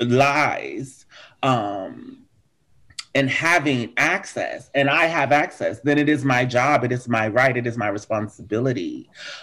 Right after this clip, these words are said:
uh, to creating a culture, um, of that reimagining that we're all talking about. Um, for that to happen, that's what needs to be happening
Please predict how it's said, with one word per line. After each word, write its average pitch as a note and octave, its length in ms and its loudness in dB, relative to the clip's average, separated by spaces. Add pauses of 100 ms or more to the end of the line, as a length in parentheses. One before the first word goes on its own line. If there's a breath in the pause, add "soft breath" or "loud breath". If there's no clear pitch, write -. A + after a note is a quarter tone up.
uh, B2 120 4
to C#3 140 -2
creating A#2+ 440 2
a G#2 80 -2
culture, A2+ 800 0 (340 loud breath)
um, A#2+ 260 2
of D3+ 200 4
that A#2+ 160 6
reimagining A#2 920 0
that A#2 160 0
we're B2 160 2
all B2 180 4
talking E3+ 500 -4
about. E2+ 480 -2 (460 soft breath)
Um, G2 540 -6 (340)
for E3+ 280 4
that C#3+ 260 4
to D3 60 -8
happen, C3+ 480 0
that's C#3 220 2
what B2+ 180 -4
needs C3+ 280 4
to C3+ 100 -2
be A#2 180 -4
happening B2 500 -4